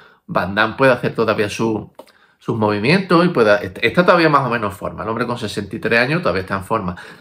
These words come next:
Supongo que esto será más que por, bueno, por cuestiones de que él pueda o no pueda hacerlo, será por cuestiones de, mm, tiempos de rodaje.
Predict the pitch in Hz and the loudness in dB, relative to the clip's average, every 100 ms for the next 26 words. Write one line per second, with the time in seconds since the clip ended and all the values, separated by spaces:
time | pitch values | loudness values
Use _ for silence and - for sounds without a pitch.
0 | - _ _ - 143 139 214 202 185 165 | -20 _ _ -2 2 4 4 4 2 2
1 | 160 156 135 143 131 139 147 127 117 113 | 2 4 4 4 2 0 -2 2 4 4
2 | 107 90 - _ _ _ _ _ _ - | 2 -4 -16 _ _ _ _ _ _ -8
3 | 117 120 - - 92 - 107 104 104 107 | -6 -6 -8 -12 -10 -4 -2 -2 -2 -2
4 | 104 - 113 104 104 98 107 104 131 131 | -2 0 2 4 2 0 0 2 0 2
5 | 147 151 - - - 117 117 127 120 - | 0 -2 -14 -18 -10 -2 0 0 -2 -2
6 | 117 131 120 127 127 117 101 92 113 110 | 2 2 4 2 0 -6 -8 -6 -4 -2
7 | 123 117 110 95 110 - 82 | -2 -2 -2 0 -2 -2 -8